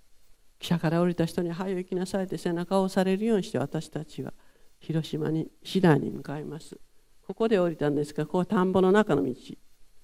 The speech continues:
昔は道路の幅が四メートルぐらいしかありませんでした。その道を広島に私たちは向かいます。私たちが広島に向かう反対側には、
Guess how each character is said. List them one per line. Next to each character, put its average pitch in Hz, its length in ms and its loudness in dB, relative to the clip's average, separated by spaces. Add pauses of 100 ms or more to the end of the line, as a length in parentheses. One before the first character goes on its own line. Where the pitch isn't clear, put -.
(240)
昔 185 380 0
は 196 80 4
道 214 200 6
路 196 120 4
の 160 100 0
幅 160 220 -4
が 165 80 -4
四 185 220 4
メ 226 160 4
ー - 20 2
ト 208 120 2
ル 175 80 0
ぐ 160 80 -4
ら 156 100 0
い 147 40 -2
し - 80 -14
か 131 80 -2
あ 123 60 2
り 151 100 0
ま 156 100 -4
せ 170 160 -2
ん - 80 -6
で - 120 -6
し - 140 -16
た。 - 120 -6 (680)
そ 165 80 -4
の 160 100 0
道 165 300 -4
を - 20 0
広 160 300 -4
島 - 180 -4
に 170 100 -2
私 151 300 -6
た 131 160 -6
ち - 140 -10
は - 60 -4
向 - 120 -8
か - 160 -10
い - 80 -10
ま - 100 -10
す。 - 60 -20 (1500)
私 160 320 -18
た 165 180 -6
ち - 100 -12
が 156 80 -2
広 160 260 0
島 151 180 0
に 160 100 -2
向 156 120 -6
か 165 200 -4
う 156 40 -6
反 151 260 -6
対 147 260 -8
側 147 220 -6
に 160 140 -8
は、 160 80 -10